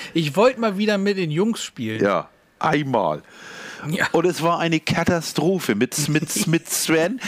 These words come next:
Speaker 2: Sven, Grüße raus an Sven. Sven, du kannst nichts dazu. Das ist, das Problem ist, dass Sven der Einzige ist, der mit dem P C das Ding spielt. Und jetzt haben wir versucht, eine Lobby zu gründen, wo wir mit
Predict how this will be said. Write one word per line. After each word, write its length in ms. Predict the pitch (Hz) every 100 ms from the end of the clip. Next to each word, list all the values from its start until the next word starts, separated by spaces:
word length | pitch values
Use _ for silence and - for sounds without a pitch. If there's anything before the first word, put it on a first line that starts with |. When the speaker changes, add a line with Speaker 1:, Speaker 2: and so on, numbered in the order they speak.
| - 180 -
Speaker 2:
Sven, 400 | - 185 208 196
Grüße 360 | 170 214 196
raus 220 | 170 185 156
an 140 | 156
Sven. 300 | - 170 196
Sven, 340 | - 185 233
du 80 | 247
kannst 380 | 214 214 220 208
nichts 360 | 214 240 - -
dazu. 640 | 240 - - 220 117 73 - - - - -
Das 220 | 165 185
ist, 440 | 208 - - 139
das 140 | 180 185
Problem 400 | 202 208 240 262
ist, 160 | 220
dass 220 | 208 -
Sven 360 | 175 185 220 220 -
der 280 | 156 170
Einzige 380 | 165 190 190 185
ist, 360 | - 180 - - -
der 160 | 165 160
mit 160 | 160 -
dem 160 | 156
P 160 | 139 160
C 260 | - 202 190
das 220 | 110 -
Ding 220 | 90 82
spielt. 340 | - 95 110
Und 60 | 160
jetzt 120 | -
haben 140 | 190 202
wir 80 |
versucht, 540 | 196 180 127 151 240 - - - - -
eine 200 | 151 143
Lobby 360 | 165 208 247
zu 160 | 208 220
gründen, 600 | 202 185 214 - 220 262 -
wo 220 | 139 139
wir 100 | 120
mit 160 | 104